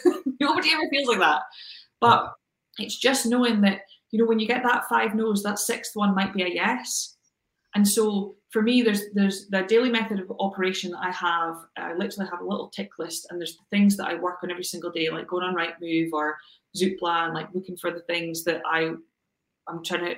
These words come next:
Speaker 1: you know, depending on what my, I'm focusing on. And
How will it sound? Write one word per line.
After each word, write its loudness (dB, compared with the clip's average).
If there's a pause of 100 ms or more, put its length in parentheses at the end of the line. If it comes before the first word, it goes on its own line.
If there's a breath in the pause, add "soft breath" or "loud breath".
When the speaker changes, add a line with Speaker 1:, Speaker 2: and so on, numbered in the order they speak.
Speaker 1:
you 0
know, 6
depending -2
on -4
what -4
my, 0 (340)
I'm -2
focusing 2
on. -2 (520 loud breath)
And 8